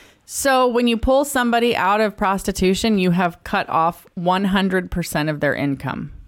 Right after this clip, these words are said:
right? You have, and you are responsible for that person for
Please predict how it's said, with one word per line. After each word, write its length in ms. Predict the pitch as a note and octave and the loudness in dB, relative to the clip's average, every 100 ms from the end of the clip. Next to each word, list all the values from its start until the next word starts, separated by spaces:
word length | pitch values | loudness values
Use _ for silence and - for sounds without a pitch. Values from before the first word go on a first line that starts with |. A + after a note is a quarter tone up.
| _ | _
right? 240 | - C#3+ - | -2 -2 -2
You 220 | E3 E3 | -2 -2
have, 320 | D#3+ D3+ C#3+ | 0 -2 -4
and 240 | - D#3+ E3 | -6 -4 -4
you 360 | E3 G3 A3 | -2 0 2
are 200 | - E3 | 2 0
responsible 920 | E3 D#3+ - - F3+ F3+ F3 D#3+ D3+ D3+ | -2 -4 -4 -2 -2 -2 -4 -2 -2 -4
for 200 | - D#3+ | -6 -2
that 240 | D3+ - | -2 -2
person 540 | - D#3+ D3 D#3 D3+ D3 _ | -2 -2 -2 -6 -6 -10 _
for 200 | - | -8